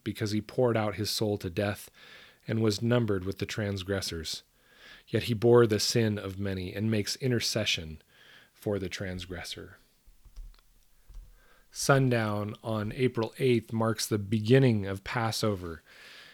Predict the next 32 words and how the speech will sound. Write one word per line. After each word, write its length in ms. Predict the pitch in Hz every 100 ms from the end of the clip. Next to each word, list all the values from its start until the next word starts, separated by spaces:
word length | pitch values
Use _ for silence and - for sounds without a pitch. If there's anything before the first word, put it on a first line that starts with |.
| _
in 140 | - 135
which 180 | 127 -
the 80 |
Jewish 340 | 123 135 139 -
people 280 | 143 139 123
commemorate 640 | - 123 131 135 127 117
and 120 | 113
celebrate 540 | - 123 127 117 110 107
the 80 |
Passover 720 | 104 - 123 127 120 110 101 104
in 140 | 104
which 200 | 107 -
the 80 | 107
blood 400 | 101 113 117 123
of 140 | 110
the 80 | 104
Pa-, 300 | - - 127 - _
Passover 480 | - 120 - 120 113
lamb 460 | 107 98 90 90 92 _ - - _
placed 320 | - 127 -
on 100 | 123
the 60 | 117
doorposts 680 | 113 127 131 139 131 -
of 240 | - 120 110
their 160 | 107
home 440 | 101 117 107 104 104
caused 420 | - 113 113 101
the 80 | 104
passing 560 | - 120 117 - 120 113
over 360 | 113 110 107
of 160 | 104 101
the 160 | 104